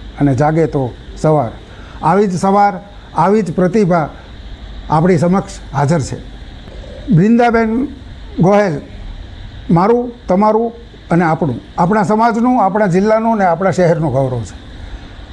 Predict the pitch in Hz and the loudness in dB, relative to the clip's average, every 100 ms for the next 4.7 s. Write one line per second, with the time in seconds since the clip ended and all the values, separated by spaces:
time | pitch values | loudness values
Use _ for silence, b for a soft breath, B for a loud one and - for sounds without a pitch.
0 | 139 190 208 214 226 220 - - - - | 0 4 4 4 2 -2 -10 -14 -14 -18
1 | - - - - - - - 190 214 214 | -20 -18 -18 -20 -18 -4 2 4 4 2
2 | 185 202 160 175 151 143 120 - - - | 2 2 2 4 2 0 -2 -6 -10 -10
3 | - - - - - - - - - - | -10 -8 -8 -10 -10 -12 -16 -16 -16 -2
4 | 180 208 247 254 247 196 165 | 0 4 2 4 2 0 -4